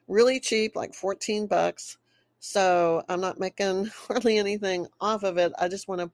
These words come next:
put it in the hands of people that need it for recovery and people who need it to understand. So if you've got people around you, friends and family, who just don't get it, they don't know what you're going through, they don't understand narcissism,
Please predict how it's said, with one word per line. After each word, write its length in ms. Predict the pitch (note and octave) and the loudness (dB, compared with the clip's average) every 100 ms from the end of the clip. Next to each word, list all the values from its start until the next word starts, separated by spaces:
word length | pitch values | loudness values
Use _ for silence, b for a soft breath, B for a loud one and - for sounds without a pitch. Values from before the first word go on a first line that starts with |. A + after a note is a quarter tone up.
| - | -6
put 160 | G#3+ G#3+ | -2 0
it 160 | G3+ - B B - | 0 -4 B B 2
in 160 | G#3+ A3+ | 4 4
the 100 | A#3 | 2
hands 560 | G#3+ G3 F#3+ F#3+ F#3+ | 4 4 2 0 -4
of 240 | - E3+ - | -6 -10 -6
people 520 | F#3+ F#3 F3 E3 E3 _ _ _ _ | -6 0 0 0 -2 _ _ _ _
that 240 | F#3 F3 - | 0 0 0
need 260 | F#3 F#3+ | 0 2
it 160 | F3 D#3+ _ | 2 0 _
for 240 | - F3+ | -8 -4
recovery 720 | E3+ D#3+ F#3+ G3+ A3+ A#3 A3+ - | -4 -4 -2 -2 0 -2 -4 -4
and 200 | E3+ E3+ | -6 -6
people 320 | - F#3+ F3+ F3 | -6 -4 -4 -2
who 160 | F3+ | -4
need 280 | E3+ F3+ F#3 | -2 -2 0
it 160 | F3 - | -2 -4
to 120 | - | -6
understand. 880 | F3 E3 E3 - - G3 G3 G3 G3 - B B | -4 -4 -4 -6 -2 0 2 0 -2 -8 B B
So 180 | - G3 | -4 0
if 100 | F3 | 0
you've 120 | G3+ | 0
got 240 | G3+ A#3+ A3+ | 2 2 2
people 320 | A3+ G#3+ G#3+ | -4 -2 0
around 440 | F3+ F3 F3 F3+ | 0 0 0 -2
you, 180 | F3+ F3+ | -2 -4
friends 320 | E3+ F#3 F3+ | -2 -4 -2
and 120 | E3+ E3 | -4 -4
family, 320 | F3+ F3 E3+ | -2 0 -2
who 220 | E3 D#3+ | -4 -6
just 340 | - A#3 A3+ - - | 2 2 2 -4 2
don't 300 | G3+ G3 - - - | 4 4 0 -8 2
get 220 | F3 D3+ | 4 4
it, 280 | - - - _ _ _ _ - | 0 -12 -20 _ _ _ _ -2
they 100 | F3+ | 0
don't 160 | F#3+ F#3 | 0 0
know 100 | F3+ | -2
what 200 | F3 E3 | -4 -10
you're 80 | D#3 | -8
going 360 | E3+ F3 F3+ | -4 -2 -4
through, 220 | F3 E3+ | -4 -4
they 120 | E3 D#3 | -2 -6
don't 160 | D#3 | -6
understand 480 | D#3 E3 E3 E3 D#3 | -8 -8 -8 -8 -6
narcissism, 600 | D3+ D#3+ F3 - F#3 F#3+ | -8 -10 -10 -8 -6 -8